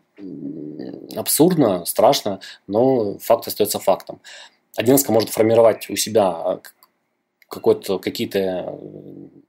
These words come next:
H T M L файлики и давать их, от-, отдавать их клиенту, тем самым эмулировать, э, типичный бэкэнд.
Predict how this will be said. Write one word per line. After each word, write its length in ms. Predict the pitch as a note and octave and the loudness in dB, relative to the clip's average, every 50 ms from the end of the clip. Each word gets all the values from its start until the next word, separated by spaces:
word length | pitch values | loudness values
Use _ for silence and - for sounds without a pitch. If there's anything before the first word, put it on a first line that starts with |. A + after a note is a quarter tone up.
| _ _ _ _ _ _ _ _ _ _ _ _ _ - | _ _ _ _ _ _ _ _ _ _ _ _ _ -10
H 160 | - - - | -6 -4 -2
T 80 | - A2 | 0 0
M 80 | G2+ | 0
L 60 | F#2+ | 0
файлики 400 | F#2 - G2+ A2+ D3 D#3+ D#3 - | 2 4 4 4 4 2 0 -2
и 420 | - G2+ G#2+ B2 D3+ E3 D#3+ D3+ C#3+ | -4 -2 -2 -2 0 0 0 0 -2
давать 560 | - G#2+ G2+ F#2 F2+ A2 C#3+ D3 - - - | -4 -6 -4 0 2 2 2 2 -2 -8 -10
их, 280 | C3+ D3 C#3+ - - - | -10 -10 -10 -10 -10 -8
от-, 200 | - A2+ G2+ - | -8 -8 -8 -8
отдавать 460 | - F2+ G#2 G2+ G2 A2+ - - - | -8 -6 -2 2 4 4 4 2 0
их 80 | A#2+ | -10
клиенту, 460 | - - A2 G2 G2+ B2 C3 B2 G#2+ G2 | -8 -4 -2 0 0 0 0 0 -2 -4
тем 160 | - - - | -6 -6 -4
самым 440 | - A#2+ B2+ D3+ D3 B2 G#2+ G2 G2 | 0 2 2 4 2 2 0 -2 -4
эмулировать, 1160 | - A2 G#2 G#2 G2 G2 A#2 C#3+ D3 C3 A2+ G2 - - - - - - - - - - - | -4 -4 -2 0 2 2 2 2 2 2 -2 -4 -4 -6 -12 -12 -12 -12 -12 -10 -10 -10 -6
э, 300 | F#3 F#3+ F#3+ - G2+ - - | -4 -4 -4 -4 -6 -8 -12
типичный 400 | - F#2+ - A#2 A#2 - - B2 | -12 -10 -6 -4 -2 -2 -2 -2
бэкэнд. 440 | F#2 F#2 - - - - G2 - | -4 -6 -6 -6 -6 -8 -8 -10